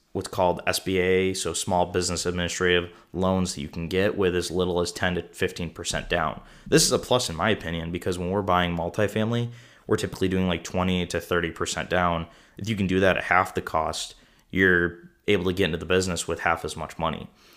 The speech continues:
But the lender I spoke to, he said, you know, "We just did a, a laser wash, and you actually have to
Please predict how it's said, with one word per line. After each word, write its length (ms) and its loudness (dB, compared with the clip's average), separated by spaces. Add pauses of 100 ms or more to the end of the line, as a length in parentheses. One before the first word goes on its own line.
(180)
But 460 4
the 220 2
lender 320 4
I 60 2
spoke 400 2
to, 320 2 (360)
he 140 -2
said, 260 2
you 80 0
know, 80 2
"We 120 2
just 260 0
did 160 4
a, 280 4
a 40 2
laser 340 2
wash, 540 0
and 400 -4 (400)
you 160 -2
actually 540 4
have 320 0
to 500 -4